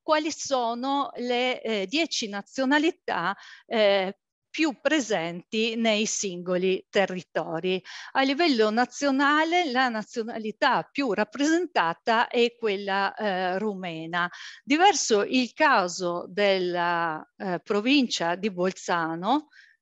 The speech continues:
vi chiedo scusa, ho un problema di nuovo con lo schermo. Grazie.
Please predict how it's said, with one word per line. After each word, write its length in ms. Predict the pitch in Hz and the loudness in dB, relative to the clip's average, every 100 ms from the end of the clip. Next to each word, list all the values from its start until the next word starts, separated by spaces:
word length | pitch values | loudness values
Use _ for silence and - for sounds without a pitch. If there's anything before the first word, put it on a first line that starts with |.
| _ | _
vi 100 | - | -14
chiedo 220 | - 226 240 | -6 -4 -4
scusa, 680 | - 214 226 285 269 240 | -8 -6 -2 2 2 2
ho 100 | 214 | -2
un 140 | 202 196 | -6 -8
problema 580 | 196 190 196 214 254 247 | -8 -4 -2 2 2 2
di 140 | 196 | 0
nuovo 340 | 196 196 196 | -2 -2 -4
con 480 | 233 214 208 202 202 | -4 -4 -4 -4 -4
lo 80 | 196 | -2
schermo. 680 | 196 - 165 170 180 175 170 _ _ _ _ _ - | -4 -4 -4 -6 -10 -10 -10 _ _ _ _ _ -8
Grazie. 640 | - 180 - - 185 | -2 -2 -4 -4 -4